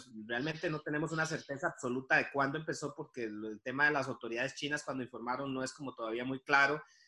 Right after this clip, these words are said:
Se presupone que no se ha brindado toda la información, sobre todo por las características del régimen chino. Eh, pero bueno, se podría decir que ellos anunciaron el treinta y uno de diciembre, eh, que tenían los, los primeros casos. Y, y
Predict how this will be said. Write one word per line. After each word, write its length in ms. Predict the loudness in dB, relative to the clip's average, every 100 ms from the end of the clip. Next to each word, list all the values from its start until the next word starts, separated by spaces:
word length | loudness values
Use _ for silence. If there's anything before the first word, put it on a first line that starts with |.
| _
Se 300 | -8 2 2
presupone 880 | 2 0 0 0 -2 2 4 4 0
que 200 | 2 2
no 260 | 2 0 0
se 200 | 4 10
ha 160 | 10
brindado 500 | 10 6 4 4 4 2
toda 180 | 4
la 80 | 4
información, 720 | 2 -2 -4 -4 -2 -2 -2
sobre 220 | -2 -8 -6
todo 140 | -8
por 80 | -2
las 140 | -2 -2
características 640 | -4 -4 -8 -8 -8 -6
del 160 | -6 -6
régimen 380 | -4 -4 -4 -6
chino. 400 | -2 0 -2 -8 _ -20 _ -6
Eh, 300 | 2 2 2
pero 140 | 4
bueno, 180 | 8 8 6 -8
se 180 | -6 -2
podría 280 | 0 4
decir 260 | 4 4 0
que 100 | 0
ellos 160 | 2 2
anunciaron 440 | 0 0 0 0
el 80 | -2
treinta 260 | -4 -4 -4
y 60 |
uno 120 | -2
de 60 | -2
diciembre, 480 | 0 2 2 0 -8
eh, 320 | -14 -14 -18 -18
que 100 | -12 -12 -12
tenían 260 | -12 -8 -8 -8 -10 -14
los, 240 | -14 -14
los 120 | -18
primeros 380 | -20 -12 -8 -4
casos. 400 | 4 4 2 -8 _ _ _ _ -2
Y, 400 | 2 4 4 0 -6 _
y 500 | -4 0 0 0 -2